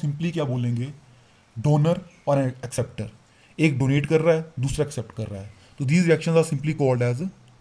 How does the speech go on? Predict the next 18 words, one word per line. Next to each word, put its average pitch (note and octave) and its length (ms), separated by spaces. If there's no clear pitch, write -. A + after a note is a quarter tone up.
donor C3 400
acceptor C3 600
reactions। A2 560
ये B2+ 100
हमारी D3+ 180
कौन E3 180
सी F3 120
रिएक्शंस D3+ 320
हैं, G3 100
न्यूट्रलाइजेशन D3+ 580
हुई A#2+ 160
है B2 60
यहाँ A2 200
पे, G#2+ 160
ठीक A#2+ 160
है, F#3 120
डोनर C3+ 280
एक्सेप्टर C#3+ 440